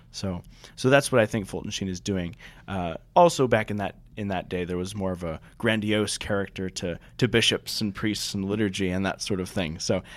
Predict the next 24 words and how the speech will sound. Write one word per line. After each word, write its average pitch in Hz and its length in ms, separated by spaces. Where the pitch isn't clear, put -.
uh, 90 380
he 113 140
had 98 100
a 101 60
bit 95 160
of, 87 260
uh, 87 200
majesty 98 600
to - 240
his 82 180
language 101 480
that - 160
we 139 80
might 123 160
not 101 300
have 101 260
as 87 120
much 92 220
of - 160
today, 78 420
for - 120
better 87 320
or 80 80
worse. 90 460